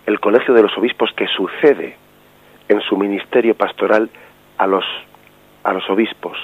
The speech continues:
perdón, a los apóstoles, al colegio apostólico. El colegio apostólico es prolongado por el colegio de los obispos. Esto es lo que nosotros llamamos la sucesión apostólica,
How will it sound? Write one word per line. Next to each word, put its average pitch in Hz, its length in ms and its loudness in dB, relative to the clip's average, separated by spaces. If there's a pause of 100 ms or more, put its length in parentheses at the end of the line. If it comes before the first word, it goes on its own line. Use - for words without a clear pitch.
(300)
perdón, 101 300 0 (320)
a 95 120 0
los 95 180 -2
apóstoles, 92 640 -4
al 98 120 -6
colegio 101 360 0
apostólico. 92 600 -6 (1400)
El 107 140 2
colegio 123 360 6
apostólico 110 680 2 (400)
es 135 160 4
prolongado 110 640 2
por 113 160 4
el 104 100 0
colegio 107 460 2
de 92 100 2
los - 140 -6
obispos. - 480 -10 (2000)
Esto 135 200 0
es 127 60 4
lo 123 60 6
que 120 100 2
nosotros 113 320 0
llamamos 110 420 2
la 101 180 2 (480)
sucesión 117 560 2
apostólica, - 800 -6